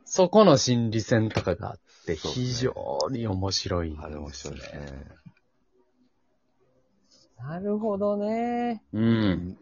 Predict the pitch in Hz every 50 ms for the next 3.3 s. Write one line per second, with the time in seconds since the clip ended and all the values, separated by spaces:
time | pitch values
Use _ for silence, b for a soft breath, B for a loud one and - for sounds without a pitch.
0 | - 85 90 92 95 98 90 98 104 101 98 101 95 - - - 113 104 104 92
1 | - 95 80 78 - 78 76 76 76 80 80 76 76 76 65 64 69 76 76 71
2 | - - - 76 73 110 107 110 107 98 87 - - 113 113 101 92 85 80 -
3 | 76 104 87 78 73 -